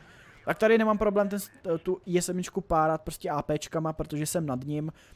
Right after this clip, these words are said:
a těch dvě stě padesát šest milimetrů penetrace je fakt krásných. A, eh, ještě, když, když se mrcasím a ten vrchní plát úhluju, tak to je schopn, eh, něco ocinkat, jako jste viděli teď.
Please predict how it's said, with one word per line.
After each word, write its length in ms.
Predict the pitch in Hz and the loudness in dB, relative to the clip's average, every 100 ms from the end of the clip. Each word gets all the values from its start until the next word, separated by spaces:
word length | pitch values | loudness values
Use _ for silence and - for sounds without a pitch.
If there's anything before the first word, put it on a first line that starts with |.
| _ - | _ -4
a 100 | 143 | -2
těch 160 | 147 | -2
dvě 140 | 143 139 | -4 -4
stě 160 | - | -4
padesát 400 | - 143 139 143 | -4 -4 -2 -4
šest 160 | - 147 | -4 -4
milimetrů 380 | 143 143 143 147 | -4 -4 -4 -4
penetrace 480 | 143 135 143 139 | -4 -4 -6 -8
je 40 | 151 | -8
fakt 180 | 156 - | -8 -6
krásných. 500 | 135 131 143 135 - - - - - - | -4 -4 -6 -8 -10 -20 -20 -20 -20 -12
A, 600 | - 131 131 127 127 127 - | -2 2 4 4 2 0 -8
eh, 840 | - 127 127 123 123 120 120 120 120 - - _ _ | -8 -4 -2 -2 -4 -4 -6 -8 -12 -18 -20 _ _
ještě, 540 | 143 143 - 165 151 - - - - - - - - | -6 -4 0 2 2 0 -12 -20 -20 -20 -20 -20 -12
když, 760 | - 143 156 - - - - - - | -6 0 0 0 -2 -4 -6 -8 -8
když 420 | 131 151 156 - | -4 0 0 2
se 100 | 185 | 2
mrcasím 640 | 147 - 147 - 147 151 - - _ _ | 2 0 0 0 0 -2 -8 -16 _ _
a 80 | 127 | -6
ten 200 | 160 151 | -2 0
vrchní 300 | 139 - 156 | 0 -2 -2
plát 280 | 160 156 - | 4 2 2
úhluju, 600 | 156 143 147 139 127 131 - _ _ - | -6 -2 2 4 4 2 -4 _ _ -4
tak 320 | 131 127 - | -2 -2 -4
to 140 | - | -2
je 100 | 127 | 0
schopn, 520 | 131 - 113 - 120 113 | -2 -4 -6 -4 -2 -2
eh, 400 | - - 101 107 | -6 -10 -6 -4
něco 280 | 117 - | -4 -6
ocinkat, 540 | 80 - 104 110 104 - | -8 -8 -8 -8 -10 -12
jako 160 | 92 | -14
jste 160 | 123 113 | -12 -10
viděli 240 | 104 107 | -8 -8
teď. 300 | 107 101 - | -8 -10 -12